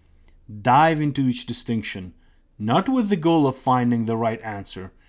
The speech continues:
but with an open mind to explore new perspectives. Remember,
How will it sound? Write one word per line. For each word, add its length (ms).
but 160
with 140
an 180
open 320
mind 440
to 80
explore 420
new 180
perspectives. 840
Remember, 640